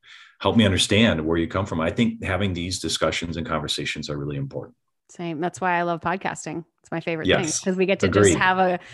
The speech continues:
Speaker 2: I'm like, I have so many incredible conversations with my friends. I'm like, "Man, we should have recorded this as a <laughs> podcast," you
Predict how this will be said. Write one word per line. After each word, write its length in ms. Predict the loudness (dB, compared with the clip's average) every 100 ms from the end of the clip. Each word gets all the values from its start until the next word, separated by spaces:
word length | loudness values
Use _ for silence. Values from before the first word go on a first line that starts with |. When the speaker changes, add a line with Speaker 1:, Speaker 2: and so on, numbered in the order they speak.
| -18 -6
Speaker 2:
I'm 140 | 2 4
like, 220 | 4 2 -6 -2 2
I 100 | 4
have 180 | 4 2
so 220 | 2 4
many 220 | 6 4
incredible 380 | 4 4 4 4
conversations 520 | 2 0 0 0 0
with 120 | 0
my 100 | 0
friends. 260 | 2 2 2
I'm 80 | 0
like, 140 | 2
"Man, 260 | 6 6 6
we 100 | 2
should 140 | 2
have 100 | 0
recorded 360 | 0 2 2 2
this 180 | -2
as 140 | -4 -8
a 40 |
<laughs> 120 | 0
podcast," 580 | 2 2 2 2 2 0
you 160 | 2